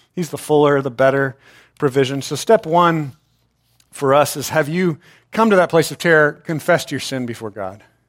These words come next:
Confess your, I'm, I'm a sinner. I've, I've left you, God. I haven't cared about you. Have you confessed your shame, your sin, your neediness, your smallness, your brokenness before him?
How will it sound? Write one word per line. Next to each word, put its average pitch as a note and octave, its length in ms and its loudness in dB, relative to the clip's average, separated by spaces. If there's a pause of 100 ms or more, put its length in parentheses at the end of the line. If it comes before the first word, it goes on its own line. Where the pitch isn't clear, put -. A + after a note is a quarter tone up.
(680)
Confess F3 300 0
your, E3+ 160 -16
I'm, F3 280 -2 (100)
I'm B2 100 -10
a A#2 40 -12
sinner. G3 580 0 (400)
I've, C3+ 180 -6 (340)
I've A#2 160 -10 (120)
left E3 440 -2
you, F#3+ 100 -6
God. F3 380 2
I D#3 60 -2
haven't D#3+ 160 -8
cared D#3 280 -2
about E3+ 340 -2
you. F3+ 160 -4
Have E3 100 -8
you C3+ 60 -10
confessed D#3+ 420 -6
your E3+ 100 -6
shame, D#3 460 -4 (300)
your C#3 100 -8
sin, D3 480 -4 (260)
your B2+ 140 -8
neediness, C#3+ 600 -4
your A#2+ 100 -10
smallness, C#3+ 580 -4
your C3 80 -10
brokenness C3 420 -4
before A#2+ 320 -14
him? G#2 300 -16